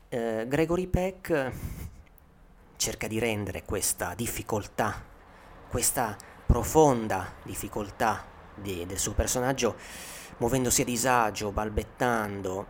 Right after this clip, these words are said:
e infine giungendo le mani in preghiera. Non a caso, infatti, c'è anche il personaggio di un sacerdote e seguirà una scena meditativa, diciamo così, in chiesa. A livello visivo,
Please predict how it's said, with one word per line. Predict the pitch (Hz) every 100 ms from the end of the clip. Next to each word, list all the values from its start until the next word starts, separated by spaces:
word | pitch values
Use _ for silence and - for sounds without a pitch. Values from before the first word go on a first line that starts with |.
| -
e |
infine | 165 147 127 117
giungendo | 107 110 107 107
le | 104
mani | 95 95
in | 95
preghiera. | 92 95 101 92 87 87 - - -
Non | 98 87
a | 95
caso, | 117 95 87 92
infatti, | 107 - 110 107 110
c'è | 95 110
anche | 107
il | 104
personaggio | 101 - 107 98 - 95
di | 95
un | - 92 90 -
sacerdote | - - - 120 107 95 - 107
e | 120
seguirà | - 123 139 120 95 - - - - - -
una | 135 120
scena | 110 - 113 107 101 98 95 95 - - - - - - -
meditativa, | 135 147 139 120 151 110 92 -
diciamo | 104 - 98
così, | - 98 85 - -
in | 117
chiesa. | 104 95 82 82 85 - - - - - - - - -
A | -
livello | 170 196 226 233
visivo, | 226 220 220 262 247 180 147 127